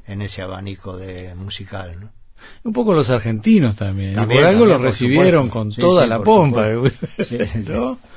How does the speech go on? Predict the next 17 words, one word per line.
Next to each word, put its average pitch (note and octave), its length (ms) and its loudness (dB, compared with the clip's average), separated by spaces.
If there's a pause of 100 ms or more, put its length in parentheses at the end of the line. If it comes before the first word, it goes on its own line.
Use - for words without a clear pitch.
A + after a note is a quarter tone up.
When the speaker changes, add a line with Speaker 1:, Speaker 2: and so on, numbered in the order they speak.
(280)
Speaker 1:
sí, A#2+ 200 -8
sí, A2 220 -8
sí, G2 220 -8
sí, F#2+ 220 -10
sí. F2 240 -14 (360)
Sí, D3 240 -2
realmente, A#2 480 -6 (480)
de, A2 220 -10
de, A2 360 -18
es-, - 200 -16
éramos C3 400 -4
muy C3 160 -6
respetados, G#2+ 800 -6
Día G2+ 180 -6
de G2+ 140 -8
Blues G#2 320 -10
en, G#2 280 -10